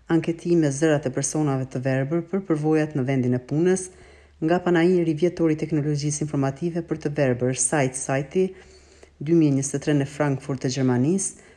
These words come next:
përfaqësimi dhe lobiming për legjislacion, lidhur me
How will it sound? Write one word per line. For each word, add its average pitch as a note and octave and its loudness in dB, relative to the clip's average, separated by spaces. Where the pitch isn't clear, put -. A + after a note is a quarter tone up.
përfaqësimi D#3+ 2
dhe D3+ 4
lobiming D3 2
për D3 4
legjislacion, C3+ 0
lidhur E3+ 4
me E3 2